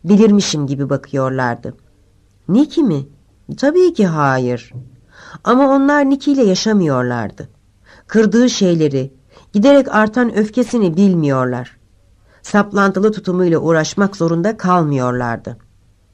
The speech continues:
O zamanlar neler olduğunu tam olarak bildiğimi söyleyemem. Hiçbir sabah uyanıp parmağımı şıklatarak, "Tanrım, tabii ya,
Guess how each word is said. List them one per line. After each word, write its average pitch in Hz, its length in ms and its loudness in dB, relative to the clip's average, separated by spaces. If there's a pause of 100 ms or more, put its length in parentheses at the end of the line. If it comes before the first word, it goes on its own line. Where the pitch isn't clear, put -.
(580)
O 247 120 2
zamanlar 269 540 2
neler 220 200 4
olduğunu 147 500 0
tam 247 180 0
olarak 151 340 -2
bildiğimi 165 440 -2
söyleyemem. 160 720 2 (1300)
Hiçbir 269 340 -2
sabah 160 460 -2
uyanıp 165 420 0 (260)
parmağımı 190 560 2
şıklatarak, 165 680 -2 (420)
"Tanrım, 202 560 0 (460)
tabii 285 380 4
ya, 208 640 2